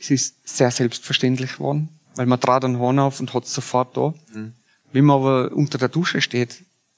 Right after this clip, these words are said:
Speaker 1: und, sag ich mal, sich geistig einfach dem Wasser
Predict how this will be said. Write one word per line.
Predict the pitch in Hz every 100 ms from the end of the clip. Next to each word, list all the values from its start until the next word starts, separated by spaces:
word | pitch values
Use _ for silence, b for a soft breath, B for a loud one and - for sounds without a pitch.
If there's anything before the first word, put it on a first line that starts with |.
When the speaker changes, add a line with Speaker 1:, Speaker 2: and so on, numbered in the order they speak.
| _ _ -
Speaker 1:
und, | 123
sag | -
ich | 135
mal, | 127
sich | 120 123
geistig | 120 151 165 -
einfach | - - - - - _ -
dem | 123 123
Wasser | 139 - 135